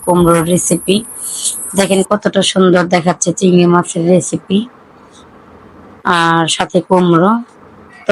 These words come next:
আমি এখানে নিয়ে নেব অর্ধেকটা কুমড়ো, কারণ পুরোটা কুমড়ো আমি রান্না করব না,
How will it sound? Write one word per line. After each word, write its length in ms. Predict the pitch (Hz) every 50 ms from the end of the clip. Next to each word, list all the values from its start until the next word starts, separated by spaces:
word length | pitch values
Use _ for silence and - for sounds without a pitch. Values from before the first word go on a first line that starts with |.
| 196 196
আমি 200 | 190 202 202 196 196
এখানে 280 | 196 185 - 196 190 190 190
নিয়ে 220 | 190 190 190 190
নেব 220 | 185 185 185 170 170 185 180 - - - - - _ - - - - - - - - - - - - -
অর্ধেকটা 500 | - 190 170 170 190 180 - - - 185 170
কুমড়ো, 360 | - 190 180 185 175 165 175 196 190 -
কারণ 200 | 196 180 175 180 180
পুরোটা 380 | - - 208 190 180 165 196 175
কুমড়ো 300 | 170 190 190 185 180 175 175 175
আমি 140 | 180 175 175 175 180
রান্না 340 | 175 180 175 175 175 175 170
করব 280 | - 180 180 180 170 170 175
না, 160 | 170 170